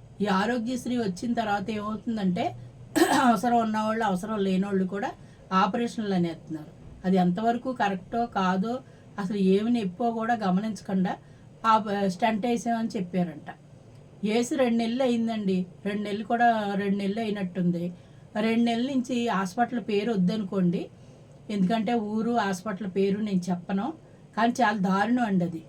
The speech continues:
ఆ సావు అయితే నాకు ఈరోజు తెలిసిన తర్వాత మనసు బాధ అనిపించింది. కష్టజీవి, కష్టపడే వ్యక్తి, మంచి వ్యక్తి అలా అయిపోయింది పాపం. ఎంతోమందికి హెల్ప్ చేసేది. మాకే ఏదైనా పని ఉంటే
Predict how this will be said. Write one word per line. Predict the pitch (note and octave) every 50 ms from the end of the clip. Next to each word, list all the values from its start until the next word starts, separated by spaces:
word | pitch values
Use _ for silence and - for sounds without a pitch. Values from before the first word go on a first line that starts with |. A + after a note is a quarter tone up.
| - F#3
ఆ | F#3+
సావు | F#3 F#3 F#3+ F3+ F3+ G#3
అయితే | A3 G#3+ G3 F#3 G#3
నాకు | G#3 G3+ F#3+ F3+ -
ఈరోజు | F#3+ F#3+ F#3+ G3 G3 F#3+
తెలిసిన | F#3 G3 F#3+ F3+ F3 - A3+ A3
తర్వాత | - - F#3 F#3 F3+ F3+ F3+
మనసు | G3 G3 F3+ F3+ F3+ F3+ -
బాధ | G3 F3+ F3 F3 G3 G3+
అనిపించింది. | A3+ G3+ G3 F3+ F3 E3 D#3+ - F3 E3 D#3+ E3 F3+ - - - - - - - - - -
కష్టజీవి, | G3+ G#3 F3+ - - - C4 A3 A#3+ B3 A#3 A3+ A3+ A#3 C#4+ - - - - - - - -
కష్టపడే | G3+ - - - - B3+ A#3 B3 A#3+ A#3+ A#3+ A#3
వ్యక్తి, | A3+ G#3+ F#3+ F3+ - - A3+ A3+ B3 G4 - - - - - - - - - F#3
మంచి | F#3+ G#3 A3 F3+ - B3+
వ్యక్తి | A#3+ G#3+ F#3+ F3 - - C4 C4+
అలా | A#3+ A3+ A3
అయిపోయింది | G#3+ G3+ G3 F#3 F3+ G3+ G3+ G3 F3+ F3
పాపం. | E3+ F3 F3 - - - - - - - -
ఎంతోమందికి | G#3+ G#3+ A3 G#3 - C#4 C#4+ C#4+ C#4+ C#4 C4 B3 A#3 A#3+
హెల్ప్ | G#3+ G3+ F#3 - A#3
చేసేది. | G#3 G3 F#3 G#3 F#3+ F3 D#3+ - - -
మాకే | G3 F#3 F3+ G3 G3 F#3 B3 A#3
ఏదైనా | A3 G#3+ A3 A3 G#3+ A3+
పని | A3 G#3+ G3 F#3+ G3
ఉంటే | G3+ G#3 F#3+ A3+ G#3 G3 F#3+ -